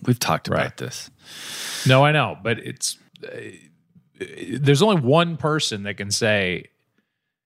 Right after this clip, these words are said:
Speaker 2: he is the sexiest man alive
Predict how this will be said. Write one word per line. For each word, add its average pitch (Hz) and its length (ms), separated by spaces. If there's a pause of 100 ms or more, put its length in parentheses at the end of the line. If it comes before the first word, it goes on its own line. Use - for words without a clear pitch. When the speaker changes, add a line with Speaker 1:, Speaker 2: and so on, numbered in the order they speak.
(460)
Speaker 2:
he 117 480
is 104 200
the 92 80
sexiest 104 680
man 98 280
alive 82 800